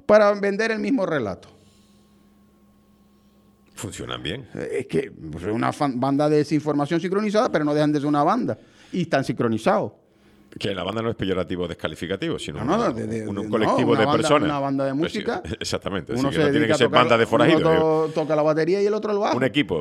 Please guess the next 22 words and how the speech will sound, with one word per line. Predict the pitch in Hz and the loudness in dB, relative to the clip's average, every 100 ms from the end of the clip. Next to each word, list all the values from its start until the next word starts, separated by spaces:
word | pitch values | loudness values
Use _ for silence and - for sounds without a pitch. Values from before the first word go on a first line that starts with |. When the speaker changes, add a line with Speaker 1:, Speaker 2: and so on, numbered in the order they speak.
| 80 | 0
Speaker 1:
Y | |
Speaker 2:
un | 143 | 0
Speaker 1:
otro | |
Speaker 2:
equipo. | 151 160 | 2 0
Speaker 1:
desafina, | 160 156 208 240 - | 2 0 0 -2 -2
¿no? | 139 - | 0 0
Speaker 2:
<laughs> | 226 | 0
Pasa | 233 - | 0 2
que | - | 2
banda | - 381 113 320 - - | 2 0 0 -2 -2 -4
Speaker 1:
<laughs> | |
Speaker 2:
suena | - 123 165 | -4 -4 -2
como | - 107 101 | -4 -6 -4
suena. | - - - - - 135 131 127 107 | -6 -6 -12 -14 -12 -10 -10 -12 -6
Oye, | - 117 107 | -2 0 0
Pedro, | 120 101 | 0 0
la | 92 | -2
verdad | 90 95 | -2 -2
es | 101 | -4
que | 113 113 98 | -2 -2 -2
no | 104 | -4
solamente, | 120 92 80 76 | -4 -6 -6 -10